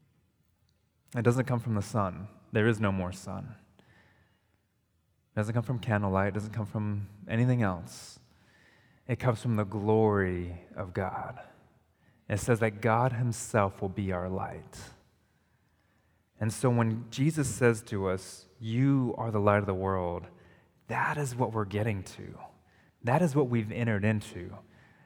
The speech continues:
That Trinitarian light and life that we have stepped into as followers of Jesus, that's what we're trying to get the world to. And that's what we're inviting people into. And so this morning,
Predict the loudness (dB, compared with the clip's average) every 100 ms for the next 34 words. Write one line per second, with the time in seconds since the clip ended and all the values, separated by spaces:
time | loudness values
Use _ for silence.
0 | _ 0 0 -2 -14 -12 0 2 4 2
1 | -2 -2 -2 0 0 0 2 2 2 2
2 | 0 -2 -8 -6 -4 -2 -2 -4 -4 -6
3 | -4 -2 -2 -2 -8 -10 0 0 0 -4
4 | -2 -2 -4 -2 0 -2 -2 -2 0 -2
5 | -6 -10 -6 -6 -4 -4 -4 -10 -14 -20
6 | -20 -14 2 4 4 2 -2 0 -2 0
7 | -2 -4 -2 -2 -4 -8 -12 -12 -14 -18
8 | _ _ _ _ _ _ _ _ 2 4
9 | 4 2 2 2 4 4 4 -4 -6 -2
10 | 0 0 -4 -12 -12 -18 _ _ _ _
11 | _ _ _ _ _ _ _ _ _ _
12 | _ _ _ _ -4 -2 4 6 6 4
13 | 6 6 6 4 0